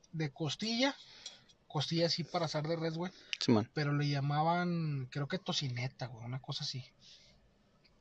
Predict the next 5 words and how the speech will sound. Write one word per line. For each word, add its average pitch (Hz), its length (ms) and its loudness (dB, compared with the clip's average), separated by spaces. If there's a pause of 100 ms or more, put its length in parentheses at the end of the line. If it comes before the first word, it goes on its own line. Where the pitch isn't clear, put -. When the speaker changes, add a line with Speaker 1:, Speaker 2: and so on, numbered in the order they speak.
(800)
Speaker 1:
Entonces, 151 920 0
a 165 160 0
la 165 120 2
costilla. 175 440 -2 (320)
Speaker 2:
Ujú. 123 320 6